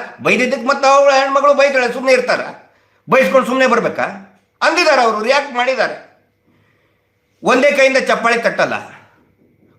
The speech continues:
ಬೈದಿದ್ದಾರೆ. ಇನ್ ಸುಮ್ನೆ ಇದ್ರೆ ಇನ್ನೇನೇನೋ ಮಾಡ್ತಿದ್ರು, ಎಳ್ಕೊಂಡು ಹೋಗ್ತಿದ್ರು. ಹಿಂದ್ ಹಂಗೆ ಮಾಡಿದ್ದಾರೆ,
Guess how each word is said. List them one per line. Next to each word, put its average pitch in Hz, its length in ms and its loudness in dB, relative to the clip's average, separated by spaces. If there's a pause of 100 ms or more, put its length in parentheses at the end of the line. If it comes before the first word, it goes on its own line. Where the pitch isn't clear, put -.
(100)
ಬೈದಿದ್ದಾರೆ. 233 600 2
ಇನ್ 196 220 -6
ಸುಮ್ನೆ 302 260 0
ಇದ್ರೆ 320 200 0
ಇನ್ನೇನೇನೋ 311 440 2
ಮಾಡ್ತಿದ್ರು, 196 400 -2
ಎಳ್ಕೊಂಡು - 520 2
ಹೋಗ್ತಿದ್ರು. 175 340 -4
ಹಿಂದ್ 277 420 -4
ಹಂಗೆ 330 280 2
ಮಾಡಿದ್ದಾರೆ, 208 680 -4